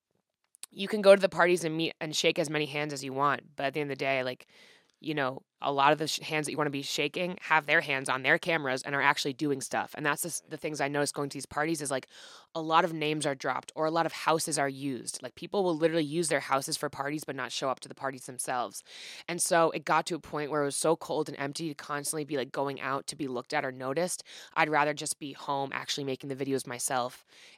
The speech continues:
and, and be putting out content that makes people's hearts happy and not make them look at me like, "God, I wish I could be living that life." Like, no,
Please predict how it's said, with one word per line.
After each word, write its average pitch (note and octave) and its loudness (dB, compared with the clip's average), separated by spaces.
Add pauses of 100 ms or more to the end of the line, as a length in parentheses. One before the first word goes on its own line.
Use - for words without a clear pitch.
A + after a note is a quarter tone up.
(100)
and, B2 -8 (280)
and B2 -8
be F3 -12
putting C#3+ -8
out B2 -8
content C3 -8
that B2 -4
makes C3 -10
people's C3 -8 (100)
hearts - -4
happy B2 -4
and B2+ -10
not C3+ 0
make C3 -6
them C3 -8
look C#3 -2
at - -8
me B2+ -10
like, A#2+ -8 (100)
"God, B2+ -2
I A#2 -10
wish A#2+ -4
I - -4
could - -18
be C3+ -4
living B2 -6
that A2+ -10
life." A2+ -8
Like, B2 -8
no, C3+ -4